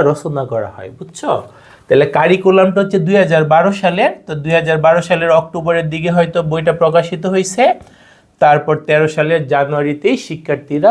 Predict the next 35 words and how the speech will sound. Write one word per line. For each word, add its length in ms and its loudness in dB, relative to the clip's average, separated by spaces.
বইগুলো 440 2
হাতে 300 -2
পেয়ে 240 -2
গেছে, 180 -8
একদম 240 0
সিক্স 280 -2
থেকে 200 2
টেন 160 2
পর্যন্ত। 400 -4
ওকে, 180 2
তারপর 300 2
বইগুলোর 460 2
আবার 160 2
সংস্করণ 600 -4
হয়। 140 -10
তোমরা 240 0
যে 60 2
মোবাইল 340 4
কিনো, 220 -2
মোবাইলে 240 4
দেখবে 180 4
বিভিন্ন 220 0
সফটওয়্যার 400 0
আপডেট 320 -2
চায়, 160 -2
তাই 200 -4
না? 80 2
বলে 240 2
যে 140 2
Facebook 380 2
আবার 160 2
আপডেট 360 -6
করে 260 0
নেন, 120 -6
তাহলে 200 2